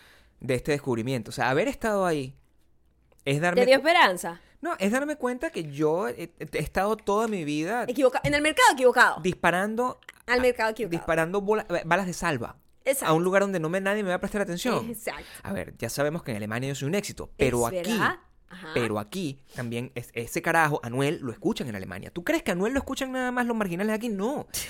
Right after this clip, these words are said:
Speaker 1: Anuel en
Speaker 2: <laughs>
Speaker 1: Alemania.
Speaker 2: Los marginales en Alemania también.
Speaker 1: Los marginales en Alemania también lo escuchan
Speaker 2: Ajá.
Speaker 1: porque en, en Alemania
Speaker 2: Ajá.
Speaker 1: Anuel no es marginal.
Speaker 2: Claro que no, es exótico.
Speaker 1: Anuel es exótico.
Speaker 2: Exacto.
Speaker 1: Entonces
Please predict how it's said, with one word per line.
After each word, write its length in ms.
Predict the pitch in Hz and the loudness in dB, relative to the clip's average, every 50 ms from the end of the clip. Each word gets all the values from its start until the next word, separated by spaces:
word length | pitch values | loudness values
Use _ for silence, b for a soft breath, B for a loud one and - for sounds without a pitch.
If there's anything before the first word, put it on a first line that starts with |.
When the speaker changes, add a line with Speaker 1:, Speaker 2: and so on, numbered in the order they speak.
| B B B B | B B B B
Speaker 1:
Anuel 380 | 151 156 156 160 165 180 202 | -2 -2 0 2 2 4 4
en 120 | 240 247 233 | 2 2 2
Speaker 2:
<laughs> 0 | |
Speaker 1:
Alemania. 420 | 165 135 120 - 143 175 185 175 269 | 0 0 0 0 2 2 4 4 4
Speaker 2:
Los 80 | 277 277 | 4 4
marginales 480 | - 269 247 262 240 254 233 262 262 339 | 2 0 -4 -4 -4 -2 0 2 2 2
en 40 | 349 | 2
Alemania 340 | 349 320 302 254 277 269 285 | 2 2 2 2 2 2 2
también. 260 | - - 208 214 - - | 0 0 2 6 6 6
Speaker 1:
Los 80 | 170 170 | 6 6
marginales 520 | 175 165 143 156 156 151 160 196 247 247 | 2 2 2 2 0 2 2 2 2 2
en 100 | 220 175 | 2 0
Alemania 360 | 147 139 131 139 160 208 247 | 0 0 0 0 0 0 0
también 280 | - 170 151 175 214 240 | -4 -4 -4 -4 -2 -2
lo 80 | 240 | -2
escuchan 300 | 220 214 240 302 - 202 | 0 0 0 2 2 2
Speaker 2:
Ajá. 60 | - - | 2 2
Speaker 1:
porque 240 | 165 - - 160 - | 2 0 -2 -6 -4
en, 360 | 180 180 180 175 175 175 - - | -4 -2 -2 -2 -4 -4 -4 -2
en 200 | 175 180 175 175 | -4 -2 0 0
Alemania 580 | 170 165 165 165 240 302 269 208 160 127 107 - | 0 0 0 -2 -2 -2 -2 -4 -6 -6 -8 -8
Speaker 2:
Ajá. 320 | 196 214 185 202 - - 131 | -6 -6 -4 -4 -4 -4 -4
Speaker 1:
Anuel 320 | 127 131 165 196 214 214 | -4 -2 -2 -2 -2 0
no 60 | 196 | -2
es 80 | 175 165 | -2 0
marginal. 560 | 190 196 175 139 135 123 170 220 180 - - _ _ - | -2 -4 -2 -4 -4 0 0 0 0 0 -4 _ _ -8
Speaker 2:
Claro 340 | 202 202 220 247 285 285 294 | -4 -2 0 0 0 0 0
que 160 | 262 247 240 | 0 0 2
no, 260 | 226 226 240 285 294 | 2 2 2 2 2
es 80 | 277 240 | 2 0
exótico. 260 | 196 - - - 285 165 185 214 | -2 0 4 4 4 6 4 2
Speaker 1:
Anuel 100 | 226 214 175 | 2 0 -2
es 80 | 165 | -4
exótico. 640 | 170 180 - - - - 220 - - - - - 208 208 | -6 -6 -8 -4 0 0 0 0 -2 -8 -8 -8 -10 -10
Speaker 2:
Exacto. 540 | 214 226 - - 262 262 - - - - | -10 -10 -8 -10 -10 -10 -10 -14 -12 -10
Speaker 1:
Entonces 380 | 190 - 147 143 196 196 190 - | -8 -6 -4 -2 -2 -2 -4 -6